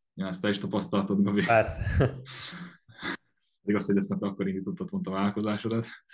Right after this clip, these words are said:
Speaker 1: úgyhogy
Speaker 2: Igen,
Speaker 1: neked
Speaker 2: akkor
Speaker 1: akkor indult be az
Speaker 2: indult.
Speaker 1: élet. És, ö, leültem ezzel az úriemberrel, és mondta, hogy most éppen nincs munkája, de térjünk vissza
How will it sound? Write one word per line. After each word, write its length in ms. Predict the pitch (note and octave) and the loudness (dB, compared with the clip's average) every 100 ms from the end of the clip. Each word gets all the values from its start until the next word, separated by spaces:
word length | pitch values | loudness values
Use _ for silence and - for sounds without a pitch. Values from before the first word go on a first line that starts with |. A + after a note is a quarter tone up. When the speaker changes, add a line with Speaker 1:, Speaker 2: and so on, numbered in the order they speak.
| - - | -20 -10
Speaker 1:
úgyhogy 180 | - A#2 | 2 4
Speaker 2:
Igen, 140 | G#2 | 4
Speaker 1:
neked 180 | F#2+ G2+ | 4 2
Speaker 2:
akkor 120 | G2 | 0
Speaker 1:
akkor 140 | - | 4
indult 240 | G2 G2 F#2 | 4 6 4
be 80 | G2 | 4
az 120 | G#2 | 2
Speaker 2:
indult. 160 | A2 A2 | 2 0
Speaker 1:
élet. 240 | A2 - _ _ - - - - _ _ | -2 -6 _ _ -20 -20 -20 -20 _ _
És, 240 | - G2 - | -10 -6 -2
ö, 480 | G#2+ G#2+ G#2+ A2 G#2 | 0 0 0 -2 0
leültem 480 | A#2 A2+ G2 F#2+ | 4 4 2 -4
ezzel 280 | F#2+ G2 G2 | -4 -4 -2
az 320 | F#2 F2+ F2 | 0 0 0
úriemberrel, 560 | A2 B2 A#2 A2+ G#2+ G2+ | 0 2 4 4 2 2
és 200 | G2 - | 0 0
mondta, 260 | G2+ G2+ F#2 | -2 0 -2
hogy 100 | F#2 | -4
most 160 | G2 | -2
éppen 220 | G#2 G2 | -4 -2
nincs 220 | G2+ G2 - | 0 0 -2
munkája, 340 | C3 B2 A2 | -8 -6 -2
de 100 | G2 | -2
térjünk 400 | G2+ G2 F#3 F#3 | -2 -4 -2 -4
vissza 540 | F#3 F3+ - F3 E3+ | -6 -8 -4 -2 -2